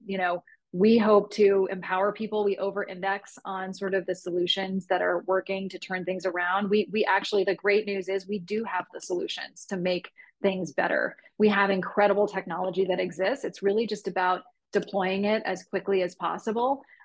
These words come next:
Um, and, you know, that's, that's the sort of, that's the, the mission that we have right now, um, to, to get that moving. But I think that every, every young person, if they can take an action, if they can be empowered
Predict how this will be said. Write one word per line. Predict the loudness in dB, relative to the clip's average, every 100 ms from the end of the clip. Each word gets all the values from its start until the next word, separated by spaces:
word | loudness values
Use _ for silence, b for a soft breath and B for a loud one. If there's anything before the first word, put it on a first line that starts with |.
| -2
Um, | 0 0 -2
and, | -2 0 0 -6 -6
you | -4
know, | -2 0
that's, | 0 0 -2 -12 -18 -12 -8 -4
that's | 2 0 0 -8 -2
the | -2
sort | 2 2
of, | 2 0 -4
that's | 0 0 -2
the, | -2 -2 -2
the | -4
mission | 0 0 -2
that | -4
we | -4 -4
have | -4 -4
right | -4 -2
now, | -2 -2 -4 -6
um, | -6 -4 -6 -10 _ _ B B _ _
to, | 2 2 2
to | 0 -2 2
get | 2 2
that | 0 0
moving. | 2 2 2 0
But | 0
I | 0
think | -2 -4 0
that | -2 0
every, | 0 2 2 2 2
every | -2 0 0
young | 2 0
person, | -2 -2 -2 -6 -10
if | -10 -4
they | -4
can | -4
take | -2 0 0
an | 0
action, | -2 -2 -6 -8
if | -4
they | -6
can | -4
be | -4 -4
empowered | -4 0 2 4 0